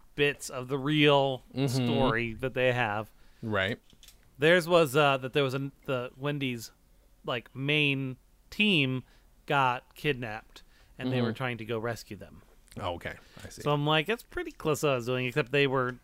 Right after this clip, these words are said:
Speaker 1: trying to subvert Wendy's.
Speaker 2: Right, right.
Speaker 1: <laughs> And I just, everyone's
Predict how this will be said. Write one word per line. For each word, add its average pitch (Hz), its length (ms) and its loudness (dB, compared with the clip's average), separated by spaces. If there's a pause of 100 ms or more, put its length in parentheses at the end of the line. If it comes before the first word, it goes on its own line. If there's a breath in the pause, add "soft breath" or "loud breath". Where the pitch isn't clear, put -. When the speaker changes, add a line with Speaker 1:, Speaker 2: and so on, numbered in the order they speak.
(140)
Speaker 1:
trying 123 300 -2
to 123 100 -6
subvert 135 480 6
Wendy's. 104 480 -10 (200)
Speaker 2:
Right, 92 240 -2 (140)
right. 85 220 -6 (200)
Speaker 1:
<laughs> - 200 -8 (1000 loud breath)
And 285 100 -6
I 220 120 -4
just, 202 280 -2 (1000)
everyone's 233 600 0